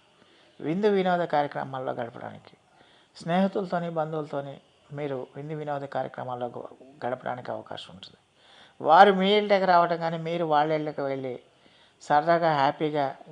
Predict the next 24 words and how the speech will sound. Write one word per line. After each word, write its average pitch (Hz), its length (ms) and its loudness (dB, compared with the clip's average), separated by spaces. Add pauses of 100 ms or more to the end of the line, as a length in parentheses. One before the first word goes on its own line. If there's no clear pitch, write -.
(160)
గడపడానికి 143 760 -2 (500)
ఎక్కువగా 175 420 0
అవకాశం 160 520 2
ఉంటుందన్న 143 480 -10
విషయాన్ని 127 560 -10 (640)
గమనించాల్సిన 127 640 -8
అవసరం 110 340 -12
ఉంటుంది. 101 360 -18 (720)
అలాగే 170 520 2 (520)
ఈ 156 100 -4
రోజున 170 520 2 (640)
మీకు 160 220 -2
ఆధ్యాత్మిక 180 800 4
ఆసక్తి 175 480 2
కూడా 170 180 -2
బాగా 143 320 -2
పెరుగుతుంది. - 540 -12 (920)
ఈ 165 40 2
ఆధ్యాత్మిక 202 640 6
ఆసక్తి 190 420 4
పెరిగి 180 480 0 (560)
మీరు 165 180 -2
దేవాలయాలకు 175 720 6
వెళ్తారు, 156 440 -2